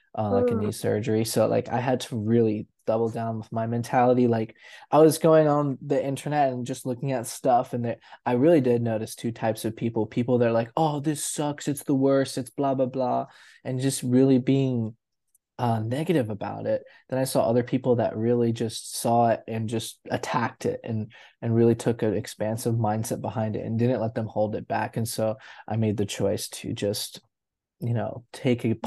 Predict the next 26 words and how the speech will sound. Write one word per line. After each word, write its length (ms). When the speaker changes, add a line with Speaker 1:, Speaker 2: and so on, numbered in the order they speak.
Speaker 1:
positive 360
Speaker 2:
above. 140
Speaker 1:
mentality, 580
Speaker 2:
Yeah. 100
Speaker 1:
rise 260
above. 420
And 240
so 180
it 140
really 240
is 140
a 40
choice 440
at 60
the 80
end 120
of 80
the 80
day. 380
Speaker 2:
I 100
love 260
that. 340
Yeah. 400
Speaker 1:
So 160
Speaker 2:
One 100
hundred 360